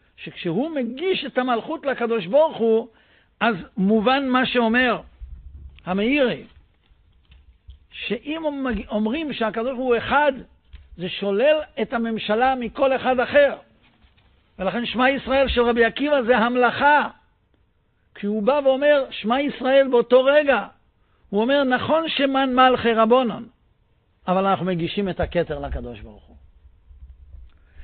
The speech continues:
להבין את העניין קצת יותר עמוק. מה זה מלכות? מה זה מלכות? אברהם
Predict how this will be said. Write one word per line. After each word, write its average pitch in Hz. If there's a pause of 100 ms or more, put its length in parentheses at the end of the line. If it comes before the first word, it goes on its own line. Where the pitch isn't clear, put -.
(400)
להבין 254
את 233
העניין 220
קצת 226
יותר 156
עמוק. - (1700)
מה 247
זה 226
מלכות? 190 (2750)
מה 175
זה 196
מלכות? 185 (3500)
אברהם 208